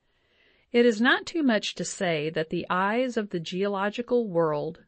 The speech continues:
were turned in astonished admiration at so unprecedented an expansion, which had rapidly brought the United States Geological Survey under Powell's leadership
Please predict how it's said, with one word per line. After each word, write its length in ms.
were 140
turned 560
in 120
astonished 800
admiration 1040
at 160
so 240
unprecedented 1080
an 140
expansion, 880
which 180
had 180
rapidly 520
brought 360
the 80
United 440
States 460
Geological 720
Survey 720
under 260
Powell's 520
leadership 760